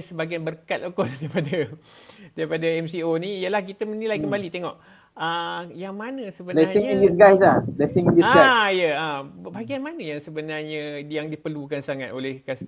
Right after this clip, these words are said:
Speaker 1: uh, pelanggan, kan? Okey. So, mana yang tak, tak diperlukan, kita terpaksa gugurkan. Daripada lima program, kami jadikan empat.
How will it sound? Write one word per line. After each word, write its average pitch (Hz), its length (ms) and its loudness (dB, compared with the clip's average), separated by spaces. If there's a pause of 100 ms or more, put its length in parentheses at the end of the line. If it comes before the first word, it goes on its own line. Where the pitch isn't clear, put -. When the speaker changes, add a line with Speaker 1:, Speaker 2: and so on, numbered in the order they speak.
(120)
Speaker 1:
uh, 131 320 -6
pelanggan, 135 380 -4 (180)
kan? 139 260 -6 (220)
Okey. - 240 -2 (400)
So, 233 60 -4
mana 220 240 -8
yang 226 180 -6
tak, - 380 -8
tak 160 240 -2
diperlukan, 226 560 -6
kita 240 240 -8 (600)
terpaksa 233 280 -4
gugurkan. 147 480 -4
Daripada 160 240 -6
lima 214 320 -6
program, 226 320 -8
kami 185 240 -10
jadikan 165 560 -10
empat. - 400 -10